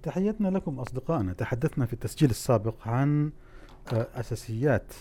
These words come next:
آه، أو الشق الأول من أساسيات، آه، البرمجة بأي لغة، وخاصة لغة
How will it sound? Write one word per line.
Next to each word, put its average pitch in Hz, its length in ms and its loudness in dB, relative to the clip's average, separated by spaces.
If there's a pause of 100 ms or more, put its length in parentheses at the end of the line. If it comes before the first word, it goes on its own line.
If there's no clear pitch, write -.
(280)
آه، 117 100 -4
أو 117 180 0
الشق - 340 -2
الأول 139 300 4
من 101 120 0
أساسيات، 107 680 -2
آه، 101 280 -4
البرمجة 101 680 -2
بأي 104 580 -2
لغة، 127 460 0
وخاصة 113 580 -4
لغة 107 240 0